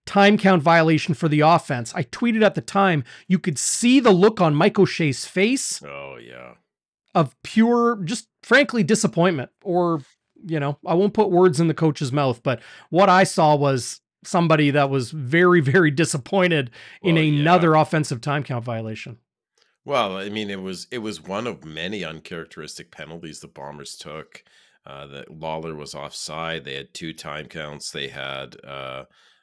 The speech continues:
Speaker 2: uh, a, what was it? Grounding, um, on, on Drew Brown. I think they had over eighty yards of penalties, intentional grounding. So, yeah, it, uh,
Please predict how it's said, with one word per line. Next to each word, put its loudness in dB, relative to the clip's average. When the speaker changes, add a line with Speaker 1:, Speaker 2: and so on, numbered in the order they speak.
Speaker 2:
uh, -14
a, -16
what -10
was -12
it? -16
Grounding, -8
um, -14
on, -16
on -16
Drew -16
Brown. -10
I -12
think -8
they -2
had 0
over -6
eighty -2
yards -6
of -16
penalties, -10
intentional -12
grounding. -10
So, -12
yeah, 2
it, -8
uh, -2